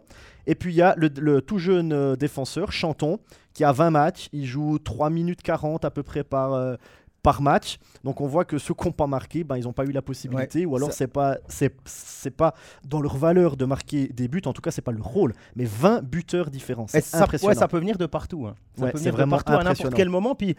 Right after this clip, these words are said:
Speaker 2: on nous fait remarquer, euh, que ce soit, euh, Quentin ou Jérôme, que Vatanen n'est toujours pas là.
Speaker 1: Oui, Vatanen
Speaker 2: N'est
Speaker 1: qui
Speaker 2: pas revenu encore
Speaker 1: il
Speaker 2: de sa
Speaker 1: devra-,
Speaker 2: blessure contre Zurich, là.
Speaker 1: il devrait revenir au mois de janvier, je crois, mi-janvier,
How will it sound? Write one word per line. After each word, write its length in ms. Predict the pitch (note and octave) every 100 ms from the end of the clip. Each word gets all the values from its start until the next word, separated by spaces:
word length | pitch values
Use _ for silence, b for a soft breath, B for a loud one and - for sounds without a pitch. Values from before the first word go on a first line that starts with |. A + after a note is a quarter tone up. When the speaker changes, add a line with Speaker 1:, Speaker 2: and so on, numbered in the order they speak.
| B B
Speaker 2:
on 100 | D3
nous 80 | F#3
fait 160 | E3+ G#3
remarquer, 600 | F3+ F3+ - G#3+ B3+ A#3
euh, 240 | D#3+ D#3+ D#3
que 140 | E3
ce 140 | - F3+
soit, 400 | - F3+ F3 D3+
euh, 400 | C3+ C3+ C3+ A#2 - _ -
Quentin 540 | - E3 - F3+ E3 - -
ou 300 | G3 F#3+ D3
Jérôme, 520 | B2 D#3+ D#3+ G#3+ B3+ B B _
que 80 | D#3
Vatanen 600 | D3 A3 B3 C#4 C#4 B2+ -
n'est 120 | D3+
toujours 280 | D3+ D3+ -
pas 120 | D#3
là. 180 | C#3 A#2+ - _ _ _ _
Speaker 1:
Oui, 220 | C3+ A#3+ F3+
Vatanen 580 | A#2+ D3+ D3 B2+ B2+
Speaker 2:
N'est 100 | B2
Speaker 1:
qui 60 | C3+
Speaker 2:
pas 60 | G#3
revenu 340 | F3+ D#3+ C4
encore 280 | F#3+ C#3+ D#3
Speaker 1:
il 40 | C#3
Speaker 2:
de 60 |
sa 80 | C#3
Speaker 1:
devra-, 120 | D#3
Speaker 2:
blessure 300 | D#3 D3+ F#3
contre 180 | - D#3+
Zurich, 300 | C#3+ C#3 B2+
là. 140 | G2+ A2+ - -
Speaker 1:
il 100 | C3
devrait 280 | C#3 A#2 B2+
revenir 420 | A#2 C3+ D#3 D#3+
au 60 |
mois 260 | C#3 C3+ C#3
de 280 | B2 A#2+ C3+
janvier, 600 | G#2+ G#2+ C#3 C3 B2+ A3
je 100 | -
crois, 200 | - A#3
mi-janvier, 760 | G3 C#3+ F3+ F3 E3+ C#3+ F#3